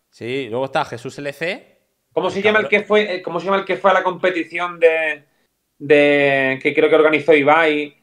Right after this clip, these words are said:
Speaker 2: y, y ganó
Speaker 1: Eh,
Speaker 2: un
Speaker 1: eh, Titus.
Speaker 2: Ah, Titus, pues se lo
Speaker 1: Titus.
Speaker 2: confundí yo con el Chis-, ¿cómo se llama
Speaker 1: No,
Speaker 2: el chaval
Speaker 1: no, no.
Speaker 2: este? Chisto. Ah, hostia,
Speaker 1: Chisto.
Speaker 2: el Chisto este es un paquete que flipa.
Speaker 1: <laughs> Pero, pero, ¿qué dices?
Speaker 2: El Chisto
Speaker 1: ¿Qué
Speaker 2: es,
Speaker 1: dices,
Speaker 2: el,
Speaker 1: no?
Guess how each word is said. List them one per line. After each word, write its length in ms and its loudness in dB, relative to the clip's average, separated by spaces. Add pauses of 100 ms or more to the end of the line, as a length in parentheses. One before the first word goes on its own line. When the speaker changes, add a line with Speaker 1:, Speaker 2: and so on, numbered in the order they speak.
(120)
Speaker 2:
y, 800 -4
y 40 -4
ganó 280 2
Speaker 1:
Eh, 180 2
Speaker 2:
un 100 -8 (120)
Speaker 1:
eh, 340 -8
Titus. 500 -12 (680)
Speaker 2:
Ah, 140 0
Titus, 440 0
pues 200 2
se 120 0
lo 60 4
Speaker 1:
Titus. 180 -2
Speaker 2:
confundí 260 -2
yo 80 2
con 100 2
el 100 -2
Chis-, 340 -10 (200)
¿cómo 160 -2
se 60 0
llama 120 4
Speaker 1:
No, 40 2
Speaker 2:
el 60 -4
chaval 180 4
Speaker 1:
no, 60 -4
no. 60 2
Speaker 2:
este? 120 -4
Chisto. 440 0 (380)
Ah, 300 4
hostia, 160 -2
Speaker 1:
Chisto. 120 4
Speaker 2:
el 120 0
Chisto 240 -2
este 140 0
es 60 -4
un 140 -6
paquete 300 0
que 100 -2
flipa. 460 -4 (120)
Speaker 1:
<laughs> 0 - (720)
Pero, 440 -4 (100)
pero, 220 -12
¿qué 160 -12
dices? 520 -18 (380)
Speaker 2:
El 200 2
Chisto 180 0
Speaker 1:
¿Qué 80 6
Speaker 2:
es, 80 2
Speaker 1:
dices, 160 -8
Speaker 2:
el, 100 -6
Speaker 1:
no? 260 -8